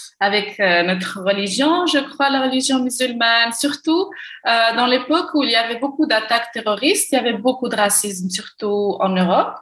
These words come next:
Donc, moi, j'ai vécu ça, euh, personnellement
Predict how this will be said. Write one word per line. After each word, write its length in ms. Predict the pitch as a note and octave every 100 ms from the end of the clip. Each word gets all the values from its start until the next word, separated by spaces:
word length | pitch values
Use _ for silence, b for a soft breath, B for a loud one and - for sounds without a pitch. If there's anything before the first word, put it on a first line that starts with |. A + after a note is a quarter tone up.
| -
Donc, 240 | G3+ -
moi, 280 | A3+ A3 A3
j'ai 160 | A3
vécu 300 | G3+ G3+ G3+
ça, 420 | F#3+ - F#3 F#3 F3+ F3+ B B -
euh, 180 | F3 E3 E3+ -
personnellement 880 | A#3+ - A3 G3+ F#3+ F#3 A3 F4+